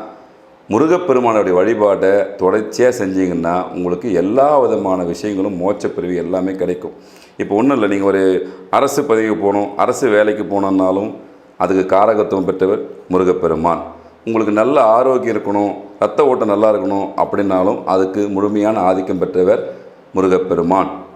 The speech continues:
முருகப்பெருமான்கிட்ட செவ்வாய். குழந்தை பேரு வேணுமா, அதுக்கு முக்கியமான காரகத்துவம் பெற்றவர் முருகப்பெருமான்.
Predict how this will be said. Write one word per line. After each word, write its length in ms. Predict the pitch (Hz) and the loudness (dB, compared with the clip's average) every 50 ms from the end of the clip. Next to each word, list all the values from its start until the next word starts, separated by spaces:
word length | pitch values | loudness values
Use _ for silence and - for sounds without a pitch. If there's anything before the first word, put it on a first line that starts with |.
| - 95 | -6 -4
முருகப்பெருமான்கிட்ட 760 | 101 110 113 117 117 - 101 95 95 92 90 87 82 107 107 | -2 0 0 0 0 0 0 0 2 0 0 0 0 -2 -2
செவ்வாய். 600 | - - 87 87 87 85 78 85 95 95 85 - - - - - - | 0 0 0 0 0 -2 2 2 2 2 2 0 -4 -8 -12 -12 -4
குழந்தை 360 | - 139 156 180 185 180 180 175 | 0 2 2 2 2 2 0 0
பேரு 280 | - 143 135 131 127 | 2 2 2 2 2
வேணுமா, 480 | 120 113 117 113 107 110 110 107 95 87 - - | 0 0 0 0 0 0 0 0 -2 -4 -8 -6
அதுக்கு 300 | - 92 95 110 110 110 | -4 -2 -2 -2 -2 -2
முக்கியமான 580 | 104 101 92 - 113 113 110 110 110 113 123 123 | -4 -4 -4 -2 -2 -2 0 2 2 2 0 0
காரகத்துவம் 600 | - - 98 101 104 101 98 - 101 95 90 - | 0 2 2 2 2 2 0 0 2 0 0 2
பெற்றவர் 480 | 95 90 - - 92 98 117 139 - - - - - - - | 0 -2 0 0 2 2 2 2 0 -4 -12 -16 -18 -14 -6
முருகப்பெருமான். 760 | 90 92 95 95 95 92 95 95 90 87 85 92 98 90 82 | -2 -2 0 0 0 0 0 0 0 2 2 0 0 0 -2